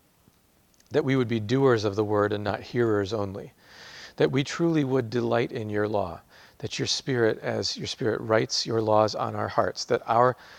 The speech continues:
lives would more and more conform to obedience to your law. We want to see change in our world. Show us how that change needs to start in our homes and in our church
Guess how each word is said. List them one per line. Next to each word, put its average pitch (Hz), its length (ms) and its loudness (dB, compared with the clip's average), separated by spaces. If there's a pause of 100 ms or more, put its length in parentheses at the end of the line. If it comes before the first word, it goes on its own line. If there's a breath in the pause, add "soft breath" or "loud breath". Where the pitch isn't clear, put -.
(240 loud breath)
lives 117 500 4
would 110 140 0
more 120 260 2
and 120 100 0
more 110 200 0
conform 104 880 -4
to 113 200 -4
obedience 104 880 -4
to 120 140 -10
your 104 140 -2
law. 95 320 -10 (1000 soft breath)
We 165 100 4
want 160 240 8
to 170 40 2
see 135 180 2
change 135 400 -2
in 113 100 0
our 110 140 4
world. 110 380 4 (880 soft breath)
Show 139 340 4
us 110 180 4
how 110 140 2
that 98 180 -2
change 110 420 -8
needs 107 200 -10
to 120 100 -12
start - 400 -4 (460 soft breath)
in 117 100 -6
our 104 100 0
homes 110 540 -6
and 113 120 -10
in 101 100 -6
our 104 100 -6
church - 500 -10